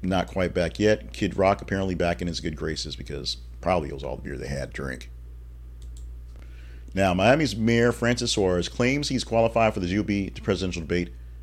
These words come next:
R N C can't confirm. At least they didn't confirm this last week when we pulled the story up. Uh, right now, what we know about the debate on Wednesday is, one, Suarez says he's in, but we'll see how that happens. Two, there's about eight people, uh, legitimately in this thing,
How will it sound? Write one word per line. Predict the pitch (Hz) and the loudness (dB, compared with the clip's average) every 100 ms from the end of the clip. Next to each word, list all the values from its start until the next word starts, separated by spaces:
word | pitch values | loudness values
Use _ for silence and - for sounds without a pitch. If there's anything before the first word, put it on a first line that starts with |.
| - - | -16 -4
R | - 151 | 2 4
N | 170 | 4
C | - 151 | 0 -2
can't | - 147 135 | 0 2 2
confirm. | 110 110 113 90 | -2 -2 0 0
At | 82 | 0
least | 113 | 0
they | 113 | 0
didn't | 113 113 | 2 2
confirm | 107 95 107 101 | 2 2 2 2
this | 98 87 | 2 0
last | 85 85 80 - | 0 0 -2 -4
week | 95 - | -4 -4
when | 85 | -6
we | - | -4
pulled | 82 | -6
the | - | -4
story | - 80 80 | -6 -4 -4
up. | - - - - - | -6 -10 -14 -8 4
Uh, | 113 | 8
right | 127 160 | 10 8
now, | 151 147 | 8 8
what | 123 | 8
we | 131 | 6
know | 139 | 4
about | 147 123 | 6 4
the | |
debate | 104 120 | 6 6
on | 117 107 | 8 6
Wednesday | 107 117 104 113 | 4 2 4 4
is, | 95 87 | 4 2
one, | 117 139 107 113 - - | 2 4 4 2 -4 -14
Suarez | - 165 170 151 | -4 4 4 6
says | - 143 | 6 6
he's | 135 117 | 6 4
in, | 127 156 | 4 4
but | 147 | 4
we'll | 101 98 | 4 2
see | - 117 | 2 4
how | 107 92 | 4 6
that | 98 | 6
happens. | 92 87 98 - | 4 4 0 -4
Two, | - 143 139 | 0 4 4
there's | 117 107 | 4 2
about | 151 - - | 0 0 -2
eight | 131 - | -2 -2
people, | 117 107 95 - | -4 -2 -2 -4
uh, | 95 - | -4 0
legitimately | 92 92 90 98 90 - | 0 2 2 0 0 0
in | 98 98 | 0 0
this | 82 | 0
thing, | - 78 | -4 -6